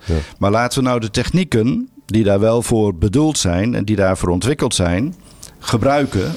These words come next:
Speaker 2: om de chauffeur te ondersteunen,
Speaker 1: Ja,
Speaker 2: de chauffeur
Speaker 1: precies, ja.
Speaker 2: te helpen. Dus daar zien we ook dat, eh, eh, computer vision... dus dat, eh, de camera als een sensor gaat functioneren.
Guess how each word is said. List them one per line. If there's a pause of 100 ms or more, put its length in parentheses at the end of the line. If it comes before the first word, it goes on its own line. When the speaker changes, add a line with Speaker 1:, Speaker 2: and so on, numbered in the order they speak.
Speaker 2:
om
de
chauffeur
te
ondersteunen,
Speaker 1:
Ja,
Speaker 2:
de
chauffeur
Speaker 1:
precies,
ja.
Speaker 2:
te
helpen. (640)
Dus
daar
zien
we
ook
dat,
eh, (380)
eh, (420)
computer
vision... (840)
dus
dat,
eh,
de
camera
als
een
sensor
gaat
functioneren.